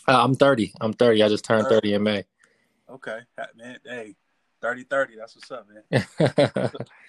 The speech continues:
Speaker 2: so how's everything been going for you business-wise, man?
Speaker 1: Ah, busy, man. Uh, super busy, super crazy. Um,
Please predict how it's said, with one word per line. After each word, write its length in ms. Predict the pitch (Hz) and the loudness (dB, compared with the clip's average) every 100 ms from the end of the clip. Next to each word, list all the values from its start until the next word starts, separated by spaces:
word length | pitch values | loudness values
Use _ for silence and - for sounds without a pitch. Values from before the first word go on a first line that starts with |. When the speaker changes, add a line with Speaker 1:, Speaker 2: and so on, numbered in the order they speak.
| - - | -20 -12
Speaker 2:
so 80 | 131 | -10
how's 340 | - 156 165 170 | -6 -8 -8 -12
everything 400 | 160 151 156 143 | -18 -16 -14 -14
been 160 | 143 | -16
going 240 | 127 143 151 | -14 -12 -12
for 180 | - 131 | -14 -14
you 140 | 120 | -14
business-wise, 720 | 110 135 127 113 110 104 98 | -12 -10 -12 -12 -10 -10 -12
man? 160 | 104 113 _ _ _ _ _ _ _ _ - - | -20 -20 _ _ _ _ _ _ _ _ -14 0
Speaker 1:
Ah, 260 | 131 131 104 | 2 4 4
busy, 380 | 120 160 131 | 2 2 0
man. 440 | 113 117 127 135 139 _ | 0 0 0 0 -4 _
Uh, 520 | - 117 113 113 110 110 - _ | -4 0 2 2 0 -2 -8 _
super 460 | - - 151 139 127 | -16 -4 -2 2 2
busy, 340 | 110 127 117 | 4 2 2
super 340 | 110 131 123 113 | -2 -2 0 -2
crazy. 580 | - 120 120 110 107 - _ _ _ _ _ _ | 2 4 4 2 -2 -4 _ _ _ _ _ _
Um, 560 | 113 107 104 101 101 | -4 -2 -2 -4 -8